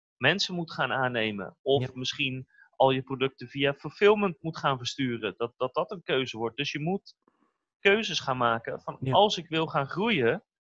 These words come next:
Speaker 1: wa-, ja, waar ga ik dan investeren?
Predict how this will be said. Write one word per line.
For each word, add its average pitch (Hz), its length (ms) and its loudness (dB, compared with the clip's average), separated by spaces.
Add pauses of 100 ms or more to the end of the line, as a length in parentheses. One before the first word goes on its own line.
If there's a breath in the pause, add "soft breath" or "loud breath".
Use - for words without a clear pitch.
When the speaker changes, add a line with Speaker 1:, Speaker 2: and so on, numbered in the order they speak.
(680)
Speaker 1:
wa-, - 240 0 (320)
ja, 160 220 4
waar 180 200 6
ga 170 120 4
ik 151 100 2
dan 151 140 -2
investeren? 151 680 0